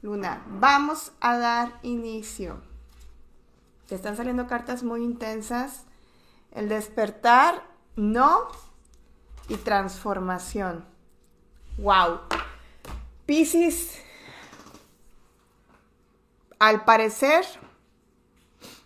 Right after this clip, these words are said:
hay algo, un ciclo que ya terminó,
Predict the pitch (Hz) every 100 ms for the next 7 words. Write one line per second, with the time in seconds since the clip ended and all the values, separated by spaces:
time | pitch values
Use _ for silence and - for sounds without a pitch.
0 | _ _ _ _ - - 233 247 254 262
1 | 254 269 262 262 247 - 277 285 269 269
2 | 247 233 247 247 233 214 220 453